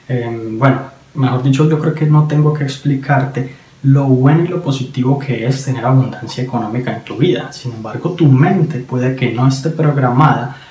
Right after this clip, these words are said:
para aceptar el hecho de que la abundancia es buena. Por otra parte,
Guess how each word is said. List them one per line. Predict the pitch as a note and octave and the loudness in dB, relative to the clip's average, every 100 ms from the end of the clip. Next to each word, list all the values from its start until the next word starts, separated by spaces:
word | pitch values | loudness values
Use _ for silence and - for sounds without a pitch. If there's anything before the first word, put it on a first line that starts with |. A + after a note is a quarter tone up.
| - | -8
para | C#3 C3 C3 C3 | 0 2 2 2
aceptar | C3 - B2+ - - A#3 | 0 0 -4 -4 -2 0
el | D#3+ A#2+ | 2 2
hecho | A#2 - B2+ | -2 -2 -4
de | |
que | A#2 B2 | -2 -2
la | |
abundancia | A2+ A2+ A2 G#2+ A#2+ - C3 B2 | 0 -2 -2 -4 -6 -4 -4 -4
es | G#2+ | -8
buena. | G2+ - - - _ | -10 -12 -14 -20 _
Por | - D#3 | -4 -2
otra | - - | 0 2
parte, | F#3+ F#3 F#3 | 4 4 0